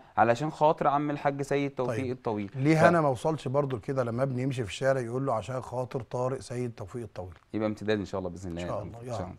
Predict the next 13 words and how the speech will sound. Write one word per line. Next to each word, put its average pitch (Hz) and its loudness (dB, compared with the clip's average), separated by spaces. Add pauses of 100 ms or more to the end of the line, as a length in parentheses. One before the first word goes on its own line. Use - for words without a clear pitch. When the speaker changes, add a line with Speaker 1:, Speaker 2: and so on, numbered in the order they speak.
Speaker 2:
يا 104 -8
رب. 90 -14 (440)
Speaker 1:
إحنا 113 0
طبعا 123 6
معانا 110 4
الاتصالات 110 0
كتير 127 -2
يا 117 8
جماعة، 127 4 (360)
فبس 107 8
نسأل 123 2
الأستاذ 98 -4
طارق، 139 6